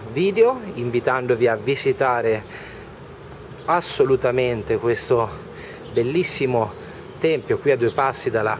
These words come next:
Curzon Road, tanto che ci siete. Vi saluto, continuate a seguirmi sul mio canale YouTube e naturalmente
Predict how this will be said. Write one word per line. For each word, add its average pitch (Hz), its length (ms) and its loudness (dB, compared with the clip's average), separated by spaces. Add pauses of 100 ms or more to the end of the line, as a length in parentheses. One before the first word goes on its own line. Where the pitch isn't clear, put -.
Curzon 127 420 2
Road, 180 300 6 (160)
tanto 110 300 0
che 107 100 0
ci 135 140 -2
siete. 170 440 2 (1500)
Vi 135 100 -2
saluto, 196 500 2
continuate 127 600 2
a 110 60 2
seguirmi 117 760 2 (540)
sul - 160 -10
mio 117 100 2
canale 123 380 0
YouTube 127 580 2
e - 20 0
naturalmente 127 840 2